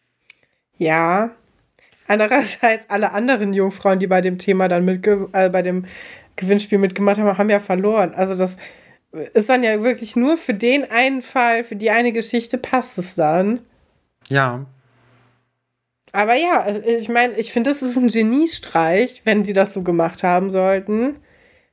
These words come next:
Speaker 1: Ähm, ge-, wei-, weiß ich nicht, ob
Speaker 2: Nee,
Speaker 1: das so
Speaker 2: also wahrscheinlich ist das schon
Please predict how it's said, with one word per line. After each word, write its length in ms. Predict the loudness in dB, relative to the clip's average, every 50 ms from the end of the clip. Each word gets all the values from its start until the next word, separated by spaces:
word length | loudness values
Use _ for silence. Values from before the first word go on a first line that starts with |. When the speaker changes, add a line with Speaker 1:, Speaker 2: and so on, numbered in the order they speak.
| _ _ -4
Speaker 1:
Ähm, 640 | 0 0 2 2 0 -2 -2 -2 -4 -4 -6 -6 -10 _ _ _ _ _ _ _ _ _ _ _ _ _ _ _ _ _ -10 -10
ge-, 100 | -8 -6 -4
wei-, 320 | -4 -2 0 2 2 0 2
weiß 260 | 0 0 0 0 -2
ich 120 | -6 -2 -2
nicht, 420 | 0 2 2 0 0 -2 -6 -10 -6 -4 -4 -4 0
ob 80 | 0 2
Speaker 2:
Nee, 120 | 4 4
Speaker 1:
das 180 | 4 4 4 2
so 40 | 0 -2
Speaker 2:
also 180 | 0 0 2
wahrscheinlich 380 | 2 0 0 0 -2 0 0 0
ist 80 | 2
das 140 | 2 2 2
schon 100 | 2 2